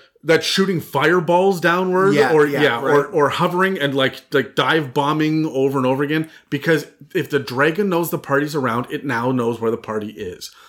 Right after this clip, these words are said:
Speaker 1: If there are scouts that are looking for, they're gonna say, "What's that shit?" Right? And now the hobgoblin army is coming at you.
Speaker 2: Yes, but at the same time, you have, um, the great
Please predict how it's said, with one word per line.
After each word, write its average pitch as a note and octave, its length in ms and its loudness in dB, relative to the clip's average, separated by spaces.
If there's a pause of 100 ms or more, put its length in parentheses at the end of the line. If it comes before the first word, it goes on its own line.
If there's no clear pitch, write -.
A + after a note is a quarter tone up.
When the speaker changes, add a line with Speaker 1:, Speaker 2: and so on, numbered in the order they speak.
(180)
Speaker 1:
If C3+ 200 0
there D3 200 2
are E3+ 200 0
scouts C#3+ 540 -2
that C#3 120 0
are C3 80 0
looking C#3+ 300 -2
for, D#3 160 -6
they're C3+ 180 -4
gonna C3+ 140 -2
say, A#2 180 -4 (180)
"What's F#3+ 260 -2
that C#3 260 -2
shit?" - 400 -12 (500)
Right? B2 400 -2
And C#3 140 -2
now C#3+ 120 2
the C#3 140 0
hobgoblin C#3 580 0
army A#2+ 220 0
is A2+ 80 -6
coming A2 320 -6
at F#2 220 -14
you. A#2+ 80 -8
Speaker 2:
Yes, A#2 260 -2
but C#3+ 180 -2
at C#3+ 140 -2
the B2+ 80 -8
same E3+ 340 0
time, B2 440 -2
you A#2+ 200 -2
have, G#2+ 640 -4 (540)
um, G2+ 460 -4 (280)
the B2+ 260 -2
great C#3 800 -2